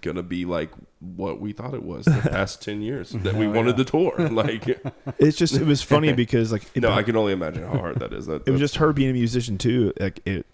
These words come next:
Speaker 2: it took me a second because that's the first time I ever, like, had a realization that we both had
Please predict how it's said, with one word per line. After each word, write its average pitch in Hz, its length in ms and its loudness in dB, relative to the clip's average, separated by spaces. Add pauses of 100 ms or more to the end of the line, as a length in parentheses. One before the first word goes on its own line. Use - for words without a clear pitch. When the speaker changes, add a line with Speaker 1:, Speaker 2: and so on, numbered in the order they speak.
Speaker 2:
it 110 180 -4
took - 200 0
me 135 100 -2
a 117 60 0
second 101 440 -2
because 95 460 -4 (680)
that's 120 200 2
the 113 80 -2
first 120 260 0
time 113 120 0
I 95 80 0
ever, 98 360 0 (580)
like, 95 200 -6 (200)
had 107 160 2
a 101 60 0
realization 98 720 -2
that 80 80 -6
we 90 120 -4
both 98 540 -6 (280)
had 101 220 -4